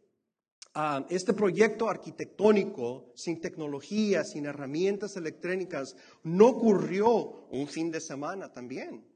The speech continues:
Por eso les daba suficiente tiempo. Pero lo importante es que Dios tomó, ¿verdad? Dios tomó tanto tiempo solo para demostrar su amor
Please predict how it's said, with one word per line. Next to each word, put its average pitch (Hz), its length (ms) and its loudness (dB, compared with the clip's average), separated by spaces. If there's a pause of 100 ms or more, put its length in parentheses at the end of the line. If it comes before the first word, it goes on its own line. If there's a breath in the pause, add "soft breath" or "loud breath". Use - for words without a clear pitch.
Por 143 160 -4
eso 135 180 -6
les 214 160 -2
daba 135 200 -6
suficiente 131 600 -12
tiempo. 160 400 -6
Pero 156 180 -4
lo 170 80 -2
importante 170 880 -4
es - 180 -10 (360 loud breath)
que 160 140 -2
Dios 185 720 0 (280 loud breath)
tomó, 180 880 -2 (260)
¿verdad? 151 340 -4
Dios 180 420 4
tomó 220 720 4 (240 loud breath)
tanto 254 460 -2
tiempo 240 440 2
solo 226 380 4
para 190 200 -4
demostrar 160 580 -8
su 165 240 -6
amor 185 720 4